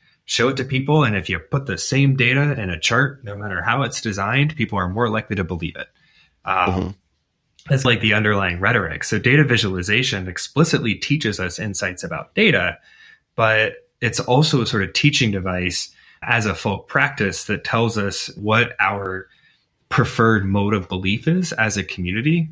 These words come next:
Speaker 1: what we think the right way to believe something is, and how we know things to be true. And there's, like, an experiential, experiential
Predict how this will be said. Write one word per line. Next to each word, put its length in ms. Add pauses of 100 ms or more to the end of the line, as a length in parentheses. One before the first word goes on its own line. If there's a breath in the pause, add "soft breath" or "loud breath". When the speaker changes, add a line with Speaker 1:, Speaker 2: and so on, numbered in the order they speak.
Speaker 1:
what 120
we 100
think 220
the 100
right 300
way 140
to 80
believe 340
something 380
is, 200
and 120
how 140
we 140
know 200
things 320
to 80
be 140
true. 480 (400 loud breath)
And 200
there's, 180
like, 200
an 80
experiential, 920
experiential 960